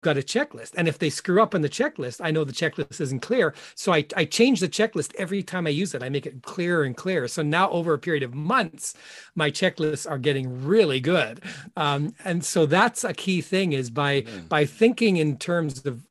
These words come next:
Speaker 1: breaking it down to a checklist, as, as if somebody else had to do everything. And if you do th-, that for every task in your company, all of a sudden it's much easier when you start hiring people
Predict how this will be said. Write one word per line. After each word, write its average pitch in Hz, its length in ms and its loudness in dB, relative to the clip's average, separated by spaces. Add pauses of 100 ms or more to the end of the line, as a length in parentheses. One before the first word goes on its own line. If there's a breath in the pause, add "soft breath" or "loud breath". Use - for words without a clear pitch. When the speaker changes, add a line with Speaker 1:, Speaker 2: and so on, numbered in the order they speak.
(120)
Speaker 1:
breaking 190 320 2
it 139 120 -4
down 147 320 2
to 143 140 -2
a 120 60 -2
checklist, 208 540 -4 (300 loud breath)
as, 240 240 -8 (260)
as 151 360 0
if 190 100 4
somebody 202 340 4
else 170 200 2
had 151 120 -2
to 147 120 -12
do 143 160 -2
everything. 180 460 0
And 143 60 -2
if 139 120 -6
you 147 40 -4
do 165 180 -2
th-, 180 260 -2
that 160 200 0
for 160 140 -4
every 170 220 0
task 165 400 -2
in 143 60 -4
your 131 100 -6
company, 156 440 -4 (380 loud breath)
all 214 140 4
of 240 60 2
a - 40 0
sudden 202 300 0
it's - 120 -6
much 185 220 2
easier 190 400 -2
when 139 140 -2
you 135 100 -4
start 226 360 -2
hiring 147 360 -2
people 127 420 -10